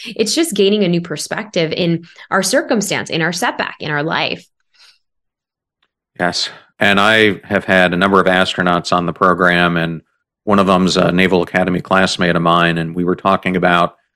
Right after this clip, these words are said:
Speaker 2: this thing that they experience called the overview effect. And it's this feeling that once they're up there in outer space and they're looking down,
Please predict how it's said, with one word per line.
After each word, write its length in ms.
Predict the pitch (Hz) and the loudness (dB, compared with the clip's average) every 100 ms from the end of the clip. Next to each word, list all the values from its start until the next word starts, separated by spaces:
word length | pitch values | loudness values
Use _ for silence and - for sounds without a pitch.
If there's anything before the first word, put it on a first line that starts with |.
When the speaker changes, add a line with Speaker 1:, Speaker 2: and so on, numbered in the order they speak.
| _ _ - | _ _ -8
Speaker 2:
this 160 | 101 - | -6 -2
thing 200 | 110 101 | 0 0
that 120 | 87 | 2
they 140 | 90 | 0
experience 520 | 85 - 104 95 90 | 0 0 0 2 0
called 220 | - 87 87 | -2 -2 0
the 80 | |
overview 480 | - 104 98 87 87 | 2 4 4 4 4
effect. 500 | 85 - 85 80 - _ _ _ _ _ _ _ - | 4 2 0 -2 -8 _ _ _ _ _ _ _ 0
And 320 | 90 90 87 | 2 2 2
it's 380 | 95 90 - - | 2 0 -4 -4
this 260 | 101 - | -4 -4
feeling 560 | - 110 104 98 92 87 | 0 2 4 4 2 2
that 360 | 92 87 87 98 | 2 2 0 -4
once 400 | 87 95 92 - | -2 0 0 -2
they're 480 | 101 90 87 85 - _ _ _ 98 | 0 4 4 4 0 _ _ _ -6
up 160 | 95 | -2
there 140 | 95 90 | 0 2
in 60 | |
outer 220 | 90 87 | 4 2
space 420 | 87 - 95 87 - | 0 0 0 0 0
and 80 | |
they're 100 | 87 | 0
looking 320 | 90 92 87 87 | 0 0 -4 -2
down, 520 | 90 92 87 85 | 2 2 2 0